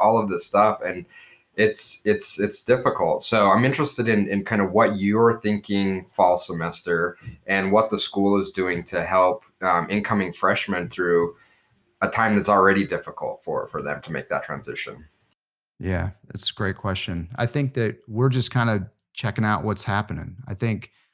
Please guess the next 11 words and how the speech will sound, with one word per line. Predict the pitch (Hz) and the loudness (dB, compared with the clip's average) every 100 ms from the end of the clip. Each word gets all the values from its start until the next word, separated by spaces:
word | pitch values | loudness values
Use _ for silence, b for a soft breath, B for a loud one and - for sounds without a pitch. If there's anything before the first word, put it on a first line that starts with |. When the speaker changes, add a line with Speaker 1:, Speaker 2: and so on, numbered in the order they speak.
| _ - | _ -2
Speaker 2:
we're, | 131 127 | -2 0
like, | 123 127 - | -2 -2 -6
to | 120 120 147 | -12 -4 0
answer | 156 156 143 | 2 0 0
your | 117 | 0
question, | 117 131 - 107 | 2 2 2 0
we're | 113 135 | 2 0
full | 135 127 | 0 -4
speed | - 107 | -4 -6
ahead. | 85 90 85 - | -4 -4 -6 -12
So, | - 117 104 98 92 | -6 -2 0 -2 -6